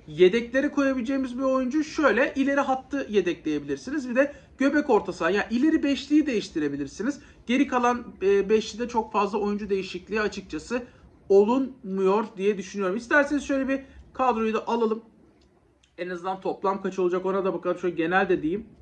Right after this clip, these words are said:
Hemen şöyle alalım. Bu arada Messi'ler falan da var. Maşallah paket de var Messi.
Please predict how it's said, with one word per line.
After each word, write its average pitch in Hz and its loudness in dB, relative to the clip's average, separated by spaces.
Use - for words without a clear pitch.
Hemen 190 -4
şöyle 185 -6
alalım. 226 0
Bu 202 8
arada 202 4
Messi'ler 190 0
falan 220 2
da 247 2
var. 240 4
Maşallah 202 -2
paket 208 -4
de 190 0
var 175 0
Messi. 180 -4